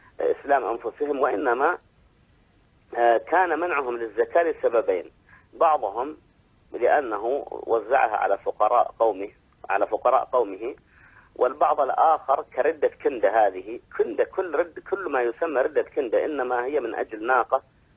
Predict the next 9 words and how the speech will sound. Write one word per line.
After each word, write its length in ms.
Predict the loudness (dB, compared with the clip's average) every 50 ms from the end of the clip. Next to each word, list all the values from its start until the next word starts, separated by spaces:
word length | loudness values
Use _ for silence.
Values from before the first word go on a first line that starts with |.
| _ _ -6
من 140 | -6 -4
كرائم 480 | -2 2 2 4 4 4 2 0 -2 -6
الأموال 480 | -4 -4 -4 0 2 2 2 2 2 -2 -12 _ _ -8
لواحد 340 | 0 2 2 2 2 0 -14 -14 -14
اسمه 160 | -12 -12 -8 -2
حراثة 360 | 2 2 2 2 2 0 -6
بن 160 | -6 -6 -10 -6 0
سراقة 280 | 2 2 2 2 0
الكندي. 480 | -10 -8 -6 -6 -6 -6 -6 -8 -10